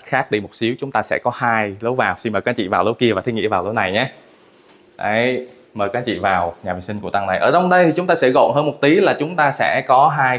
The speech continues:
cửa bồn tắm riêng, khu vực, à, bồn rửa vẫn như vậy và khu vực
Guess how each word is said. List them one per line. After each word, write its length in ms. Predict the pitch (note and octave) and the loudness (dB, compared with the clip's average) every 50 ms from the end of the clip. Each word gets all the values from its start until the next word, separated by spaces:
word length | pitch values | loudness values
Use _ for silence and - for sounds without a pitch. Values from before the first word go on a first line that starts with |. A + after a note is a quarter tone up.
| - | -4
cửa 280 | - G2+ E2 D#2 A2+ - - - - - - _ _ _ - | -6 -8 -6 -6 -6 -8 -10 -12 -20 -20 -20 _ _ _ -10
bồn 220 | - G2+ G2 G2 | -8 -8 -4 0
tắm 200 | - A2 C#3 D3+ C#3+ | 0 0 0 0 0
riêng, 320 | C#3 C#3+ D3 D3+ C3+ - - - - - - | 2 4 4 4 2 0 -4 -8 -16 -20 -4
khu 200 | - C#3+ C#3 B2+ | 2 2 2 4
vực, 140 | B2+ A2+ - - - - - | 4 2 0 -2 -8 -6 0
à, 460 | G#2 G2 G2 G2 F#2+ F#2+ F#2+ F#2+ F#2 F2+ F2+ - - - _ _ _ _ - - | 2 4 4 6 6 6 6 6 4 2 0 -4 -8 -20 _ _ _ _ -8 -4
bồn 180 | G#2 G#2 G#2 F#2+ | -4 -2 -2 -2
rửa 160 | G2 E2 A2 | -4 -4 -2
vẫn 180 | A#2 - A#2 C3+ | -2 -2 -2 -2
như 120 | C3+ C3 | 0 2
vậy 200 | A#2+ G#2 C2 C2 - - - - | 2 2 2 0 -4 -8 -6 -2
và 200 | G2 F#2 F#2 F2+ | 0 0 0 0
khu 180 | - - A#2 | -2 -6 -6
vực 140 | G#2+ A2 G2 | -6 -6 -8